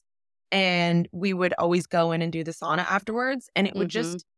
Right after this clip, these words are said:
Speaker 1: melt it all away. And then we
Speaker 2: Mm-hmm.
Speaker 1: were always on the same page. And it was like, heck just happened? I mean, it must have melted our ego or our
Speaker 2: <laughs>
Speaker 1: inability to
Speaker 2: Yeah.
Speaker 1: feel, uh,
Speaker 2: Yeah.
Speaker 1: hear the other person's argument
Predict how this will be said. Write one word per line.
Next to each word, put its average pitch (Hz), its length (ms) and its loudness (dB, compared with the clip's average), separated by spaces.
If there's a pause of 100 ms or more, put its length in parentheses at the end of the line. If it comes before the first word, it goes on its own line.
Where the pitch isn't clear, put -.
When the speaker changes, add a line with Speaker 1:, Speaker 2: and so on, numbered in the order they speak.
(440)
Speaker 1:
melt 190 540 2
it 277 100 0
all 240 220 4
away. 196 460 2
And 196 120 -2
then 208 80 0
we 214 80 0
Speaker 2:
Mm-hmm. 208 60 0
Speaker 1:
were - 120 -2
always 208 260 2
on 202 140 0
the 196 80 0
same 180 360 -4
page. 170 420 -6
And - 120 -6
it 185 40 -4
was 185 160 -6
like, 196 220 2 (840)
heck 277 260 -2
just - 220 -12
happened? 196 460 0
I 156 60 0
mean, 165 280 0 (420)
it 202 120 2
must 214 240 2
have 226 100 0
melted 185 380 2
our 170 120 2
ego 190 500 2
or 180 220 6
our 185 300 4
Speaker 2:
<laughs> - 40 -6
Speaker 1:
inability 185 640 4
to 185 120 4
Speaker 2:
Yeah. 180 60 2 (120)
Speaker 1:
feel, 202 560 4
uh, - 600 -8
Speaker 2:
Yeah. 202 220 4
Speaker 1:
hear 226 260 6
the 202 120 8
other 208 180 6
person's 208 460 2
argument 220 800 4